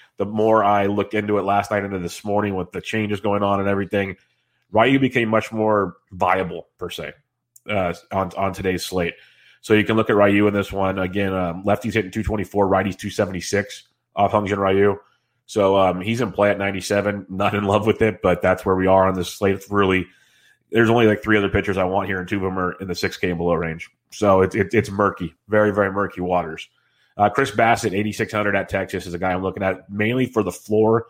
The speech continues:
that he brings to the action. Last ten games, averaging fifteen point seven. Uh, that's what he's averaging on the season, obviously. He's coming off a sixteen point performance against the Angels. He only has one start where he hasn't got you at least thirteen point eight.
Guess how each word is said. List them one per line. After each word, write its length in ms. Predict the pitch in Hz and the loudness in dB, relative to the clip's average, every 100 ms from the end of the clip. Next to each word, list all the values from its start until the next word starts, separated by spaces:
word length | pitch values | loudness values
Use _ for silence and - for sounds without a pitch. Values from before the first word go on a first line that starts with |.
| _ _ _ - | _ _ _ -2
that 120 | 107 | 0
he 80 | 104 | 2
brings 360 | 101 107 104 - | 2 0 -2 -6
to 180 | 107 | -2
the 120 | 98 98 | 0 0
action. 320 | 95 - 85 | 0 -2 -6
Last 220 | 95 95 | -6 -6
ten 140 | 107 98 | -6 -4
games, 220 | 98 98 | -2 0
averaging 320 | 95 87 87 | 0 -2 -2
fifteen 360 | 107 - 104 90 | -2 -2 -6 -4
point 220 | 101 90 | -4 0
seven. 460 | 107 101 101 95 _ _ _ _ - | 2 2 0 -4 _ _ _ _ -2
Uh, 120 | 92 | 0
that's 140 | 92 | 0
what 40 | 98 | 0
he's 80 | |
averaging 280 | 95 95 95 | 0 0 0
on 60 | 90 | -2
the 60 | |
season, 280 | 85 120 110 | 0 0 4
obviously. 600 | 104 104 98 104 101 92 - _ _ | 2 2 2 2 2 0 -4 _ _
He's 120 | - | -4
coming 180 | 120 107 | 0 0
off 80 | 90 | 0
a 40 | |
sixteen 380 | - 107 - 101 | -2 -4 -4 -2
point 200 | 110 92 | 0 -2
performance 320 | 87 104 95 | 0 0 -2
against 220 | 95 87 - - | -6 -10 -10 -10
the 160 | 104 - | -8 -2
Angels. 480 | 110 107 110 104 - _ - | -2 4 4 4 0 _ -4
He 60 | 123 | 0
only 120 | 127 | 2
has 120 | 113 | 2
one 240 | 98 110 107 | 2 0 2
start 240 | 113 98 | 0 2
where 80 | 101 | 2
he 40 | |
hasn't 180 | 95 95 | 2 0
got 180 | 95 95 | -2 0
you 40 | |
at 60 | 98 | -2
least 180 | 101 - | -2 -4
thirteen 340 | 92 - 90 | -6 -6 -10
point 240 | 90 87 | -6 -6
eight. 180 | 87 82 | -6 -10